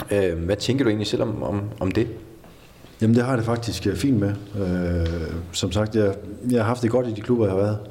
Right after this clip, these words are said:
Speaker 2: Og jeg ha-, havde mulighed også, øh, da jeg var i O B. Der var der noget, lidt ind over med Ipswich. Men, øh, i-, igen,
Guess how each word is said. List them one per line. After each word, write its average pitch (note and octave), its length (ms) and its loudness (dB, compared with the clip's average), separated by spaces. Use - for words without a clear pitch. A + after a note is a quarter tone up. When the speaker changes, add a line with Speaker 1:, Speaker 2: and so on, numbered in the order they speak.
Speaker 2:
Og E2+ 840 0
jeg A2+ 160 2
ha-, F#2+ 180 0
havde G#2 120 4
mulighed A2+ 420 4
også, G#2+ 300 0
øh, F2+ 180 0
da G2+ 40 2
jeg G2 100 2
var G#2 120 2
i G2+ 40 2
O A#2+ 120 4
B. G#2 100 0
Der G#2+ 60 2
var G2+ 140 2
der F#2 320 -2
noget, G2+ 240 0
lidt A2 140 2
ind A2+ 160 4
over G2+ 140 4
med G2 120 2
Ipswich. A2+ 480 -2
Men, F#2 260 0
øh, F2+ 120 0
i-, G#2 340 0
igen, A#2+ 340 0